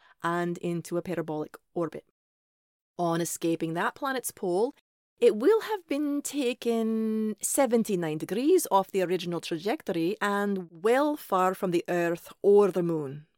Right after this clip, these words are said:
That's the important part. I'll leave it to Ashwini to provide the mathematical details. I've been asked to note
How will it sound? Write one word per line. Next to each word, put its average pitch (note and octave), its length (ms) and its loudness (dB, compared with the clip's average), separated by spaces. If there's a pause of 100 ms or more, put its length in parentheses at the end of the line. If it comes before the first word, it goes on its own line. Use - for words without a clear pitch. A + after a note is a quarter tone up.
(320)
That's F3 300 0
the F#3 120 -8
important D#3+ 400 -8
part. - 380 -14 (1080)
I'll E3 220 0
leave G3 240 -2
it D#4 160 -8
to D4 160 -6
Ashwini C4+ 500 -2
to - 80 -6
provide G#3 320 -2
the G3 60 0
mathematical G3 640 -2
details. F3 760 -6 (600)
I've G3 260 0
been G#4+ 200 0 (120)
asked F4+ 400 -2
to F4 220 0
note A3+ 540 4